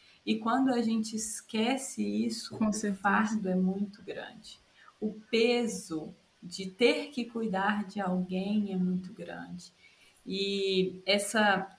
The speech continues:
Speaker 1: essa extrema responsabilidade, né, Rafa? Essa alta responsabilidade,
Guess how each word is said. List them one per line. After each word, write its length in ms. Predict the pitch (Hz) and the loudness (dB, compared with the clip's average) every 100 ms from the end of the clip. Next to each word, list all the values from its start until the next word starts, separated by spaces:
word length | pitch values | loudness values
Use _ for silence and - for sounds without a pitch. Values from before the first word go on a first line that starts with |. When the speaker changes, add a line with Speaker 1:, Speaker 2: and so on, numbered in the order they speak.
| _ - | _ -4
Speaker 1:
essa 220 | 220 220 | 0 2
extrema 520 | - - 240 294 285 | 2 4 2 4 4
responsabilidade, 1400 | 226 240 240 - 226 220 214 208 214 214 180 190 190 180 | 4 2 0 -2 -2 -2 -2 -2 -4 0 0 2 0 -2
né, 160 | 180 175 | -2 0
Rafa? 380 | 185 175 180 190 | 2 0 0 -4
Essa 360 | 180 185 185 - - - | -6 -2 -4 -4 -18 -2
alta 500 | 156 208 254 - 214 | 2 4 2 -2 -6
responsabilidade, 1600 | 180 190 196 - 190 185 196 185 185 180 - 214 220 - - | -4 -6 -6 -6 -6 -6 -8 -4 -4 -2 0 2 0 -2 -8